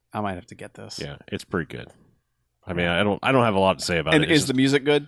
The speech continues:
Speaker 2: Oh yeah, I mean, it's
Speaker 1: Yeah.
Speaker 2: yeah, it's, it's what you want.
Speaker 1: Okay.
Speaker 2: And, and, and, like, different locations, like, the music changes to it 'cause it's in a different venue, and it,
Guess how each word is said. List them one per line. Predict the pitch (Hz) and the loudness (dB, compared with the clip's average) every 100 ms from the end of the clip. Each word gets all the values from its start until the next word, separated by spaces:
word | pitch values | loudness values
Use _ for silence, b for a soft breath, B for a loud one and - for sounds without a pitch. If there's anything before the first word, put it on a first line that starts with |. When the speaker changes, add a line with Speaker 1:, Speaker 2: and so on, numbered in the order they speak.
| - | 0
Speaker 2:
Oh | 185 | 4
yeah, | 139 87 - - | 4 2 -2 -4
I | |
mean, | 92 87 | -2 -2
it's | 85 | -4
Speaker 1:
Yeah. | 117 107 101 | -6 -6 -8
Speaker 2:
yeah, | 85 73 - 90 | -8 -8 -10 -14
it's, | 92 - - _ _ _ - | -12 -12 -14 _ _ _ -16
it's | 87 - | -16 -10
what | 90 87 | -6 -4
you | 95 | 0
want. | 90 80 - _ _ _ - | 0 -2 -4 _ _ _ -6
Speaker 1:
Okay. | 113 104 101 - | -4 -6 -8 -4
Speaker 2:
And, | 101 101 | -2 2
and, | 107 120 110 | 2 2 2
and, | 113 110 | 0 2
like, | 104 | 2
different | 107 107 107 | 2 2 2
locations, | 98 107 110 101 92 | 2 2 2 0 0
like, | 95 - | -4 -2
the | 90 | 0
music | 92 92 - | 0 -2 -2
changes | 95 95 98 95 | -2 0 0 -2
to | - 90 | -2 -4
it | 76 85 | -4 -6
'cause | 98 80 | -8 -8
it's | - | -4
in | 92 | -4
a | 80 | -2
different | 90 95 | -4 -4
venue, | 78 90 92 92 | -4 -4 -2 -2
and | 90 | -2
it, | 87 | -4